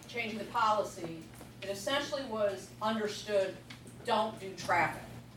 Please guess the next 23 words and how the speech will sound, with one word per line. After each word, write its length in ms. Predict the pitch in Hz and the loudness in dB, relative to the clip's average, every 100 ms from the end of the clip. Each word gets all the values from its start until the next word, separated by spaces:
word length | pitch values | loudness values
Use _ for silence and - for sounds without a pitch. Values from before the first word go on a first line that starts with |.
| - - | -16 -10
Here's 240 | 254 302 339 | 2 4 4
the 60 | |
problem. 500 | - 294 240 208 - - - - - - - - - | 2 6 8 8 4 -6 -14 -14 -16 -16 -16 -10 2
Traffic 520 | - 330 330 320 - - | 8 8 8 2 -2 -2
is 440 | 240 247 254 226 - - - - - | 6 6 6 2 -4 -8 -10 -12 -14
critical 720 | - 302 294 247 - 170 165 - - | 0 6 8 6 0 -2 -2 -8 -10
to 100 | 202 | -10
keeping 400 | - 240 226 214 | -2 0 2 6
a 40 | |
city 340 | 190 - 185 175 | 6 6 4 4
safe, 420 | - - - - - | 6 6 6 0 2
whether 220 | - 554 | 4 4
it's 160 | - - | 0 -4
speeding, 600 | - 247 262 302 302 302 - | -6 -4 -2 -2 -2 -6 -10
D 60 | 202 226 | -8 -4
U 160 | 269 247 | -2 2
I, 380 | 190 175 170 170 - - | 4 6 4 0 -2 2
or 80 | - | 2
people 380 | 247 226 226 | 4 2 4
who 160 | 214 220 | 4 6
are 160 | 180 - | 4 4
trafficking 560 | - 202 202 - 208 190 | 8 10 10 4 0 2
narcotics. 720 | 175 170 180 170 - - - | 2 2 6 8 6 4 -4